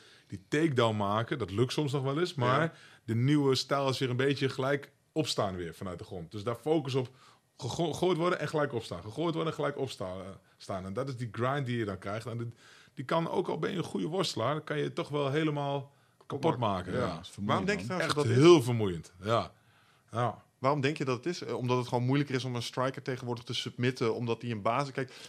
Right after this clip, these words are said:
Speaker 2: elke striker
Speaker 1: Ja.
Speaker 2: heeft tegenwoordig, denk ik, wel een takedown defense.
Speaker 1: Ja.
Speaker 2: Die, die, die weet wel hoe die moet sprawlen.
Speaker 1: Ja.
Speaker 2: En die weet misschien ook wel hoe die zich
Speaker 1: Hoe
Speaker 2: moet gedragen als iemand op, in de mount zit. Hij kent de basis nu misschien.
Speaker 1: Ja,
Speaker 2: En
Speaker 1: ja.
Speaker 2: daarom is het meer opstaan, eh, werpen, opstaan?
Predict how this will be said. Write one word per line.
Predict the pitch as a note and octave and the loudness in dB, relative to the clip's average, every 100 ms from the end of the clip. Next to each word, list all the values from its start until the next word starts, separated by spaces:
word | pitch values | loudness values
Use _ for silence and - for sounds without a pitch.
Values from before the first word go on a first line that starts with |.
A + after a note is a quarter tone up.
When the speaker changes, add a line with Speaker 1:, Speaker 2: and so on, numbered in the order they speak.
| - | 0
Speaker 2:
elke | D3 D#3 | 2 2
striker | - D#3 C3 | 2 2 4
Speaker 1:
Ja. | B2 | 2
Speaker 2:
heeft | C3+ | 2
tegenwoordig, | C#3+ A#2+ B2+ A2 | 0 0 0 2
denk | A#2+ | 2
ik, | |
wel | B2 | 4
een | A2+ | 2
takedown | - G#2 G2+ G2 | 2 -2 -2 -6
defense. | - F#2 G2 G#2 | -8 -12 -10 -4
Speaker 1:
Ja. | A2+ A#2+ - | -4 -6 -12
Speaker 2:
Die, | A2 A2+ | -12 -8
die, | A2+ | -4
die | A2+ A#2+ | -2 2
weet | B2 B2+ | 4 6
wel | B2+ | 6
hoe | B2 | 4
die | A#2+ | 2
moet | A2+ | -2
sprawlen. | - C3 A2+ G2+ | -2 4 6 6
Speaker 1:
Ja. | F#2 - - | 2 -4 -14
Speaker 2:
En | - | -4
die | A2 | 2
weet | A#2+ | 4
misschien | B2 A#2+ C3+ | 2 0 2
ook | D3+ | 4
wel | D#3+ | 4
hoe | D3 | 4
die | |
zich | C#3+ | 4
Speaker 1:
Hoe | B2+ | 2
Speaker 2:
moet | C#3+ C#3+ | 2 0
gedragen | C3+ C#3 C3+ | 0 2 2
als | C3+ A#2 | -2 -4
iemand | C#3 B2+ B2 A#2+ - _ _ _ _ _ | -2 0 -2 -4 -12 _ _ _ _ _
op, | - A#2+ - | -6 -6 -6
in | - B2+ | -6 -2
de | |
mount | B2 B2 B2 | 0 2 0
zit. | A#2+ B2+ | 0 -4
Hij | A#2 A2 | -4 -6
kent | E3 | -6
de | C3 | -2
basis | A2+ B2 A#2 F#2+ | 2 2 0 -6
nu | G#2 | -10
misschien. | F#2 - B2+ | -10 -8 -2
Speaker 1:
Ja, | A#2 - | -2 -2
Speaker 2:
En | B2+ | -4
Speaker 1:
ja. | A#2 | 0
Speaker 2:
daarom | A#2+ E3 | 2 2
is | D#3+ | -2
het | D#3+ | -6
meer | E3 | -6
opstaan, | D#3+ F3 F3+ E3 D#3+ | -6 -6 -6 -4 -6
eh, | D#3+ D#3+ D#3 | -8 -8 -6
werpen, | D3 D3+ D3 | -4 -4 -6
opstaan? | D#3+ - | -10 -8